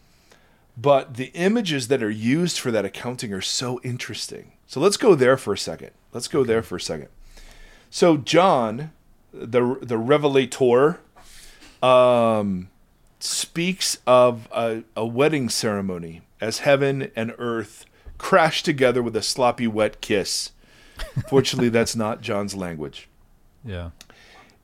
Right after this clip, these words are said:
Speaker 1: And, um, and,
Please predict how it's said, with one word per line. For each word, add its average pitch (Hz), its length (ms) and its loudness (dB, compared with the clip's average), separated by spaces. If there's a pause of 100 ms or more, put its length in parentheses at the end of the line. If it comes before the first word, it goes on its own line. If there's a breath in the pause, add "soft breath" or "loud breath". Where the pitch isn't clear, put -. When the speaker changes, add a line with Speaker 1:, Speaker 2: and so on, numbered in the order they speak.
Speaker 1:
And, 156 520 4 (100)
um, 120 680 4 (1040)
and, 135 400 2